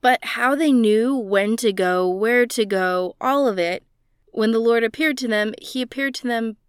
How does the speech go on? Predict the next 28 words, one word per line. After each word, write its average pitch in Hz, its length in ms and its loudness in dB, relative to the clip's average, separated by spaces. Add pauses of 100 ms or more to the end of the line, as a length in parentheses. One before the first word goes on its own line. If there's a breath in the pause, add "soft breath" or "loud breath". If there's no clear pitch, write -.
(200)
by 196 480 -4 (480)
a 208 60 -4
pillar 285 520 -2
of 240 140 -4
cloud 214 320 0
by 185 160 0
day 185 400 -2
and 190 220 -6
a 180 40 -8
pillar 226 480 -6
of - 140 -6
fire 175 380 -2
by 165 160 -8
night. - 300 -10 (2500 soft breath)
And 247 180 2
sometimes 294 840 0 (640 soft breath)
the 220 640 2 (280)
pillar 269 380 2
would 208 220 0
rest 196 560 -2 (140)
over 214 260 -2
the 220 140 -6
tabernacle 208 840 -4
for 196 220 -6
days 196 680 -2
on, 208 260 -4 (140)
at 196 220 -2
end. - 440 -4